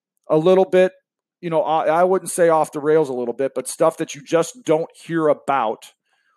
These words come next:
with people that are running professional teams and companies. But he talks about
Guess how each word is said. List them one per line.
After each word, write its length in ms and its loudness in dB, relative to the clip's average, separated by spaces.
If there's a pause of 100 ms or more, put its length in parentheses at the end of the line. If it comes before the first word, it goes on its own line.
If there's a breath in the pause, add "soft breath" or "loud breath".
(120)
with 520 0 (480)
people 320 -4
that 280 0
are 280 2
running 500 -4 (100)
professional 840 -4 (420)
teams 560 -8
and 260 -8
companies. 560 -8
But 120 -4
he 100 -12
talks 320 -2
about 360 0